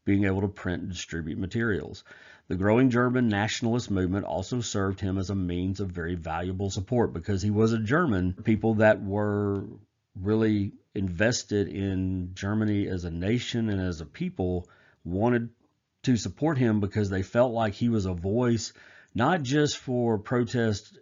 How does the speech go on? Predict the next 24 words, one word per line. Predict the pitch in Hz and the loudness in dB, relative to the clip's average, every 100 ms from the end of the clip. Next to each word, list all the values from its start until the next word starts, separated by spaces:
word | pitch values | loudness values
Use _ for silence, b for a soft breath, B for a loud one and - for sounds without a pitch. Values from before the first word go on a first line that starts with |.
| - | -8
in | 110 101 95 90 87 | -4 -2 -2 -4 -8
theological | - - 104 87 120 117 110 | -8 -2 -2 0 -2 -2 -6
matters | 104 98 101 92 | -2 0 0 -2
in | 95 | -4
the | 90 | -6
church, | 82 92 90 - B B B B - | -6 -4 -6 -8 B B B B -4
but | 98 | 2
also | 107 160 - 160 | 4 2 0 -4
protest | 131 135 131 135 123 - | -2 -2 -2 -2 -2 -2
against | 92 107 104 | -2 -2 -2
the | |
way | 95 104 104 90 85 - _ _ | -2 0 0 0 -6 -16 _ _
the | 92 | -6
church | - 110 | -2 -2
had | 98 80 | -2 -6
treated | - 123 123 85 | -4 -2 -2 -4
Germany, | 85 80 65 55 - B B B B - | -6 -8 -10 -14 -18 B B B B -8
kind | 110 101 | -2 -2
of | 90 | 0
using | 107 101 101 | 2 2 2
it | 95 | 0
as | 87 | -2
just | 95 90 - - | -4 -4 -8 -10
a, | 76 | -10